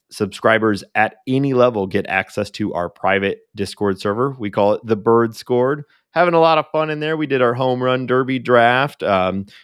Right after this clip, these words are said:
you know, it's, it's, it's a slowly growing community. We'd love to have you be a part of it. Um, and shout out to our, our current Bird Scored, uh, members.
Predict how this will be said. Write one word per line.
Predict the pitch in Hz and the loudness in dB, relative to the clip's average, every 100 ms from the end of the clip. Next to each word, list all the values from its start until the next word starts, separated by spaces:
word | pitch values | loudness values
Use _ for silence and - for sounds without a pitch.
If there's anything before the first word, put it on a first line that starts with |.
| _ | _
you | - | -2
know, | 107 107 | 2 2
it's, | 113 - - _ _ 107 | 2 -4 -20 _ _ -6
it's, | 123 123 120 | -6 -6 -8
it's | 139 | -6
a | 131 | -6
slowly | - - 123 123 123 123 127 127 | -6 -4 4 6 8 6 4 2
growing | 113 117 113 117 113 | 2 4 4 4 0
community. | - 120 117 131 147 | -6 -6 -6 -6 -4
We'd | 123 101 | -2 0
love | 104 | -2
to | 101 | -2
have | 101 101 98 | -4 -4 -4
you | 107 | -6
be | 104 | -2
a | 95 | -4
part | - 101 104 | 0 0 2
of | 131 | 2
it. | 151 - _ _ _ _ _ _ _ - _ | 0 -2 _ _ _ _ _ _ _ -20 _
Um, | 98 87 87 90 95 _ _ _ | -12 -10 -12 -16 -20 _ _ _
and | 101 | -14
shout | 95 113 113 | -4 0 2
out | 120 117 | 2 0
to | 123 123 | -4 0
our, | 120 123 | 0 0
our | - 123 120 | -2 -2 -2
current | - 127 123 131 - - | -4 -2 -2 -4 -10 -20
Bird | 107 110 113 120 123 | -6 -2 2 0 -2
Scored, | - - 120 117 120 123 123 131 _ - | -8 -4 0 0 0 -2 -6 -12 _ -8
uh, | 98 104 104 104 - - | -4 -4 -2 -4 -6 -6
members. | 123 123 151 165 | -4 -2 -2 -4